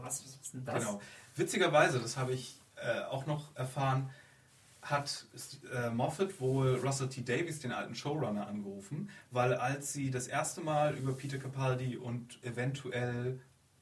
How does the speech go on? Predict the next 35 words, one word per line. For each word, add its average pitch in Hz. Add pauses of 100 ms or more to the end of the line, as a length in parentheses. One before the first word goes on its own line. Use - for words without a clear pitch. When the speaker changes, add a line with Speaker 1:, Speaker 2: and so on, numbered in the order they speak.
(140)
Speaker 2:
er 120
könnte 127
zum, 113 (140)
zum 113
Doktor 117
werden, 117 (180)
haben 147
sie 143
wohl 143
schon 135
sehr 123
früh 185
mal 113
drüber 107
gesprochen 101
und 110
schon 113
auch 120 (240)
mal 117
drüber 107
nachgedacht, 117 (320)
während 117
diese 110
Folge 170
gedreht 98
wurde, 104
The 107
Fires 110
of 120
Speaker 1:
Mhm. -
Speaker 2:
Pompeii. 101 (680)
Und 131 (100)
da -
hat 196
wohl, 156